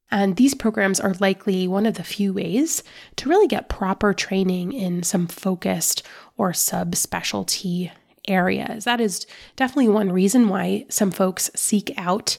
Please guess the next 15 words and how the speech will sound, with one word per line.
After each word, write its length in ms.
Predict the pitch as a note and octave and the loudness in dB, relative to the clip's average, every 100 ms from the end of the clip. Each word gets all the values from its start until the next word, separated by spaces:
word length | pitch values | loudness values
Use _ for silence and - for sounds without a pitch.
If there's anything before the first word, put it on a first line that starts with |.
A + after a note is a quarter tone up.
| _ | _
fellowship 380 | - G3+ G#3+ B3+ | -2 0 0 -2
programs, 520 | A3+ A3 B3 F4 - | 0 2 2 0 -2
is 100 | G#3 | -4
because 400 | - F3 F#3+ F3+ | -2 -4 -2 -2
there 140 | - F#3+ | -2 -2
are 120 | F#3 | -2
many 320 | F#3 F#3 F3 | -2 -2 -2
that 220 | F3 F3+ | -4 -4
are 280 | F3+ F3+ E3+ - _ - | -4 -2 -4 -8 _ -2
of 180 | G3 F#3 | 0 0
a 40 | |
subspecialty 1080 | - G#3 F#3 - F#3 - F#3 - G3 E3+ E3+ _ G3 | 0 0 0 -2 -4 -2 -2 -2 -2 -2 -6 _ -2
nature 520 | G3 G3+ - D4+ D4 - | 0 0 2 2 2 -2
that 240 | F#3+ F#3+ | -6 -6
is 500 | G3 F#3+ F3 E3+ - | -8 -10 -8 -6 -6